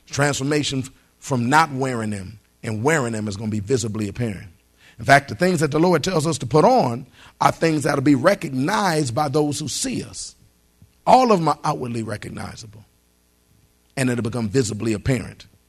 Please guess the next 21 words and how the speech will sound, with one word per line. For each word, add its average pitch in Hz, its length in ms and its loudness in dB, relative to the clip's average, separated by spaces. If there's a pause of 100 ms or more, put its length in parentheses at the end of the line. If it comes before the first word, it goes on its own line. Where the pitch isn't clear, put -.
(120)
Colossians 95 540 -8
chapter - 260 -10
three, 135 400 -8 (240)
verse 117 240 -8
ten. 104 280 -10 (680)
It 131 100 2
reads, 113 480 -4 (540)
"And 185 160 6
have 220 280 4 (120)
put 330 260 4
on 254 480 6 (180)
the 131 160 8
new 214 280 8
man." 92 540 2 (1300)
That 139 100 4
word 151 200 10
new 160 160 8
right 135 180 6
there 135 140 4
means 127 280 2
regenerated. 120 960 -2